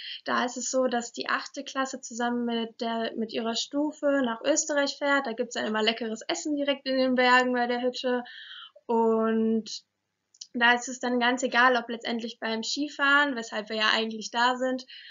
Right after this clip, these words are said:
ob man da schon fortgeschritten ist oder erst ein Anfänger ist, da man dann zusammen mit den Lehrern am Ende des Tages auf jeden Fall eine Piste runterfahren wird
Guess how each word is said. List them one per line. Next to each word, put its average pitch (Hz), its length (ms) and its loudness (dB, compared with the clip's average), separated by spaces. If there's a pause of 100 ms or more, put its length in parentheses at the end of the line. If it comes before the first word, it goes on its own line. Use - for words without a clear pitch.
(180)
ob 240 160 -4
man 226 160 -2
da 226 120 0
schon 226 180 -8
fortgeschritten 269 640 -4
ist 247 180 -4
oder 220 140 -10
erst - 240 -6
ein - 80 -10
Anfänger 254 520 0
ist, 247 320 0
da 220 120 -2
man 220 160 -4
dann 220 160 -6
zusammen 226 360 -4
mit 226 160 -6
den 220 140 -4
Lehrern 220 560 -2 (520)
am 220 160 -2
Ende 226 320 0
des 214 220 -6
Tages 214 480 -2
auf 214 220 -8
jeden 220 200 0
Fall 214 120 -6
eine 214 200 0
Piste 233 360 -6
runterfahren 262 760 -2
wird 254 340 2